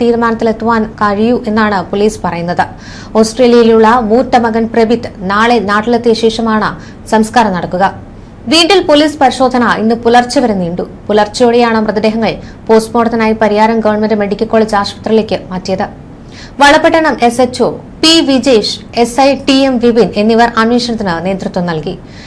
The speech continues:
ശ്രീലേഖയെ കൊലപ്പെടുത്തിയ ശേഷം പ്രേമരാജൻ ആത്മഹത്യ ചെയ്തതെന്നാണ് പ്രാഥമിക നിഗമനം. വളപട്ടണം പോലീസ് സംഭവ സ്ഥലത്തെത്തി കൂടുതൽ പരിശോധന നടത്തിയപ്പോഴാണ് ഇത്തരത്തിൽ മൃതദേഹങ്ങൾക്ക് അടുത്തുനിന്ന് ചുറ്റികയും ഭാരമുള്ള വസ്തുവും കണ്ടെത്തിയത്.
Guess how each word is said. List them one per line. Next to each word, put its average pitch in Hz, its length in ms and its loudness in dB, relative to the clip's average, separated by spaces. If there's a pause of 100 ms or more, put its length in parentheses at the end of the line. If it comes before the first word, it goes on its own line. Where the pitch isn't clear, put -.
(180)
ശ്രീലേഖയെ 370 640 2
കൊലപ്പെടുത്തിയ 277 580 2
ശേഷം 254 300 0
പ്രേമരാജൻ 240 640 0
ആത്മഹത്യ 240 380 0 (100)
ചെയ്തതെന്നാണ് 220 680 0
പ്രാഥമിക 202 560 -4
നിഗമനം. 180 340 -4 (440)
വളപട്ടണം 226 560 2
പോലീസ് 220 300 2
സംഭവ 220 300 0
സ്ഥലത്തെത്തി 214 420 0 (120)
കൂടുതൽ 220 340 0
പരിശോധന 220 420 -2 (100)
നടത്തിയപ്പോഴാണ് 220 540 0
ഇത്തരത്തിൽ 214 320 -2
മൃതദേഹങ്ങൾക്ക് 220 640 -2
അടുത്തുനിന്ന് 226 500 0 (480)
ചുറ്റികയും 240 520 0
ഭാരമുള്ള 214 460 2
വസ്തുവും 196 420 -2
കണ്ടെത്തിയത്. 180 440 -4